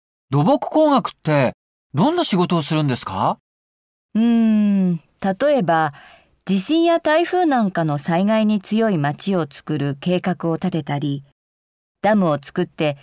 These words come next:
Speaker 2: 貯めた水を飲み水として供給したり、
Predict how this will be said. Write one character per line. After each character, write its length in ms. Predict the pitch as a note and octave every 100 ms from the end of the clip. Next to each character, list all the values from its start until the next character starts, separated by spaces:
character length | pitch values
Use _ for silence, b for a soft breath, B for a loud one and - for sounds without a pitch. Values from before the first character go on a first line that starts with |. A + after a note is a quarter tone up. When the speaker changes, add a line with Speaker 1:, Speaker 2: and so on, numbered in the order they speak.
| b b -
Speaker 2:
貯 120 | F3
め 120 | G#3
た 160 | A3 G#3
水 320 | G3+ F3+ G3
を 140 | G3
飲 140 | F3+ E3
み 140 | G#3+
水 240 | C#4 G3+ F#3
と 100 | D3+
し 100 | -
て 160 | D3
供 260 | C#3 F#3 G#3
給 180 | G3 G#3+
し 100 | -
た 140 | G3
り、 180 | E3+ B2+